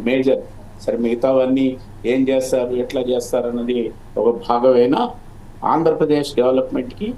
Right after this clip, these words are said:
ఈ రెండు ఒక, ఆ, గుండెకాయ అన్నట్టు. అమరావతిని, ఆ, పు-, పునఃప్రారంభం సందర్భంగా పూర్తి చేయడం అనేది చాలా అవసరం. అందుకని వాళ్ళు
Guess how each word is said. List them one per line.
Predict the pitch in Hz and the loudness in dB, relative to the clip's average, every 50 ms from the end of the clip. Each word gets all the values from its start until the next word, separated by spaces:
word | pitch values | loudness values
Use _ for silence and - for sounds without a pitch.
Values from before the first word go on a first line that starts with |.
| - - | -4 -2
ఈ | 135 139 | 0 2
రెండు | 131 123 127 143 151 170 | 2 2 2 2 2 4
ఒక, | 156 151 151 151 139 123 120 117 117 - - - - - - - - - | 4 2 2 2 2 2 2 0 -2 -8 -12 -16 -18 -18 -18 -16 -12 -8
ఆ, | 113 113 113 110 110 107 107 107 104 120 | -4 -2 -2 0 0 -2 -2 -2 0 2
గుండెకాయ | 139 160 165 - 151 139 117 | 2 2 4 2 2 2 2
అన్నట్టు. | 101 101 95 95 - - - - - - - - - - - | 0 -2 -4 -8 -10 -12 -16 -16 -16 -18 -18 -18 -12 -6 -2
అమరావతిని, | 117 123 131 127 123 123 123 120 240 - 135 120 117 113 113 110 101 - - - - - - - - 117 | -2 0 2 2 4 4 4 4 2 2 0 0 0 0 0 -2 -4 -6 -12 -16 -18 -18 -10 -4 -2 0
ఆ, | 120 | 0
పు-, | 117 117 - - 127 123 117 113 110 104 - - - - | 0 0 0 0 2 2 4 2 0 -2 -4 -8 -6 -2
పునఃప్రారంభం | 127 131 131 131 - - 127 127 127 120 123 120 123 120 120 123 123 120 110 110 | -2 -2 -2 -2 -2 0 2 2 2 2 2 0 2 2 2 0 0 0 -2 -2
సందర్భంగా | - - 123 120 120 123 120 - - 247 120 123 123 | -2 -2 -2 0 0 0 0 0 0 0 0 2 0
పూర్తి | 117 - - - 170 175 - - 156 | -2 0 0 -2 -2 -2 -2 -2 0
చేయడం | 143 131 123 117 104 | 2 2 2 0 -2
అనేది | 104 98 - - - - - - - - - - - - - - 135 | -4 -6 -6 -6 -6 -6 -6 -6 -8 -16 -20 -20 -20 -10 -4 0 2
చాలా | 127 123 120 | 4 4 4
అవసరం. | 110 110 117 139 139 - - 143 123 113 101 120 - - - - - - - - - - | 4 4 4 4 4 2 2 0 0 -2 -6 -10 -10 -12 -12 -14 -18 -18 -16 -12 -8 -4
అందుకని | - 160 170 190 175 175 | -2 0 2 2 2 4
వాళ్ళు | 165 151 143 143 143 143 143 139 135 135 135 135 | 4 4 4 4 4 2 2 2 2 0 0 -2